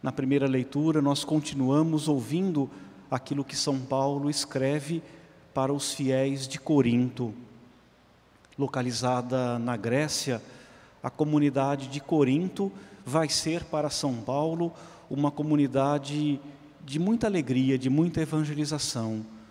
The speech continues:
São Paulo permaneceu ali por mais ou menos um ano e meio e continuou vinculado aos cristãos de Corinto, sobretudo através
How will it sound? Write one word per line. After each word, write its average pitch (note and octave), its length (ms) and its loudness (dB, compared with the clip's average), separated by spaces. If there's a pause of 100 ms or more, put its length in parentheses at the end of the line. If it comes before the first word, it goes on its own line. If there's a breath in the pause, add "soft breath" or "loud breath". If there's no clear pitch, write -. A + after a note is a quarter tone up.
(420 loud breath)
São A#2+ 280 -2
Paulo C3 340 2
permaneceu B2+ 800 0
ali C3+ 420 0 (880 loud breath)
por C3 140 2
mais B2+ 220 2
ou C3+ 60 4
menos C3 360 4
um B2+ 140 2
ano F3 160 2
e D#3+ 80 4
meio B2 500 2 (1000 loud breath)
e D#3 80 -2
continuou E3+ 640 4
vinculado D3 1040 0 (340)
aos C3 220 -2
cristãos C#3+ 680 0
de B2+ 80 -4
Corinto, C#3+ 560 2
sobretudo D#3+ 500 0
através D3 680 0